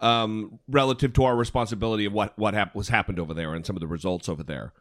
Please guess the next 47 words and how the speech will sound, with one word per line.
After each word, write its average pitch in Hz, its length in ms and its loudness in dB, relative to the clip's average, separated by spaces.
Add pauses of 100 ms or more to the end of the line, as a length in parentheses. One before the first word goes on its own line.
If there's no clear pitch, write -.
(380)
However, 131 680 4 (560)
just 180 320 4
because 180 520 4
we 156 200 2
recognize 147 640 4
that 135 80 4
we 143 120 4
are 139 80 6
part 135 200 4
of 123 40 0
the 113 80 -6
problem, 127 640 2 (100)
we 143 100 0
can't 180 260 4
just 156 180 2
step 147 220 4
away 139 260 6
and 120 120 4
let 120 140 4
it. 110 220 2
What 139 300 2
do 175 80 6
we 139 80 4
do? 165 420 4 (800)
And, 127 320 0
you 139 160 4
know, 117 40 6
your 135 200 6
expertise. 131 800 2 (440)
Uh, 73 400 -10
what's 151 460 2
your, 160 260 6
what, 151 180 4 (340)
what's 175 240 2
your 165 100 6
idea? 156 260 6
What 156 140 6
are 165 40 4
we, 165 140 4
what 160 200 6
are 202 160 4
we 156 160 4
to 127 100 -2
do 113 180 4
now 104 240 2
that 107 120 -2
we've, 107 280 2